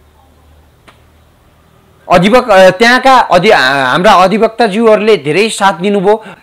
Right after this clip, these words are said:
हामीलाई सर्वोच्च अदालतमा पेश गरियो। त्यस पश्चात त्यहाँका न्यायाधीशज्यूहरू दुईजना हुनुहुन्थ्यो, उहाँ न्यायाधीशज्यूहरूले भन्नुभयो कि, "भाइहरू, तपाईँहरूले गर्नुभएको कामलाई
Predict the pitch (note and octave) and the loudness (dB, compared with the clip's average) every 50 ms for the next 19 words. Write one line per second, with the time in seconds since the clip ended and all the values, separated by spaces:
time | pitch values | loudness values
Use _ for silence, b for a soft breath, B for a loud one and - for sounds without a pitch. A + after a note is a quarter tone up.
0 | B _ A2+ D3+ G#3 B3+ C4 C4+ - - A#3+ B3 A3+ C4 C4 C4+ C4 B3 A#3 G#3 | B _ -2 0 0 2 2 2 2 0 0 0 0 0 0 2 0 2 2 2
1 | A3+ A3 G3 G#3+ G#3 - A3 G#3 G3 - - F#3 D#3 C#3 C3 A2+ b b b b | 0 0 0 -2 -2 0 0 0 0 2 0 0 0 0 -2 -4 b b b b
2 | _ _ - C4 D#4 D#4 - - B3 B3+ A#3+ - - C4 C4 C#4 C#4 - - _ | _ _ -2 0 0 0 -2 -2 -2 -2 -2 0 0 0 0 0 0 -4 -10 _
3 | _ _ - A3 A#3+ B3 C4 C4 B3+ B3+ C4 C4+ C4+ - - - _ _ _ _ | _ _ -2 0 0 2 0 -2 -2 0 0 0 0 0 -4 -12 _ _ _ _
4 | _ _ _ _ _ _ _ _ _ _ C#3+ E3 G#3+ A#3+ C4+ A3+ C#4+ C4+ - F3+ | _ _ _ _ _ _ _ _ _ _ -2 0 2 2 2 2 0 0 0 0
5 | G#3 A#3 A3 F#3+ E3+ D#3+ C#3+ B2+ C3+ D#3 F#3 F#3 G3+ G3+ G3 F#3+ F#3 F3 F3 F3+ | 0 2 2 2 2 0 -2 -4 -4 -4 -2 -2 -2 0 0 0 0 0 -2 -2
6 | F3 A3 A3 G#3+ G#3+ G#3+ G#3 G#3 G#3 G#3 F#3+ G#3 - E3 F#3+ G3+ F#3+ E3+ E3+ D3 | -2 -2 -2 0 0 0 2 2 0 2 0 -2 -4 -2 0 0 2 2 0 -2
7 | D#3 D#3 E3 E3+ E3+ E3+ A3 C4+ D#4 D4+ B B B B B B _ _ - D#3 | -2 -2 -2 -2 -2 -2 -2 -6 -6 -6 B B B B B B _ _ -2 0
8 | F#3 B3 D#4 D4 G#3+ F#3 G3 A3+ B3+ A#3 D#3+ A2+ - _ _ _ _ _ b b | 2 2 2 4 4 4 4 4 2 0 0 -4 -8 _ _ _ _ _ b b
9 | b b b b b b _ _ - B3 B3 B3 B3+ D4+ D#4 D#4+ D4+ D4 A#3+ F3 | b b b b b b _ _ 0 0 0 0 0 2 2 4 4 2 2 -2
10 | B2 G#2+ G#2+ A2+ C#3 E3 F3+ A#3 B3+ C4 C4+ A#3 G#3+ G#3+ F#3 G3 G3+ F3+ F3+ F3 | -4 -6 -6 -4 -2 0 2 2 2 2 2 2 2 0 0 0 -2 -4 -4 -6
11 | F3+ D#3+ - - _ - D#3+ E3 D#3+ D#3 D3+ C3 A#2+ - | -8 -10 -10 -14 _ -4 -4 -2 -2 -4 -4 -4 -6 -6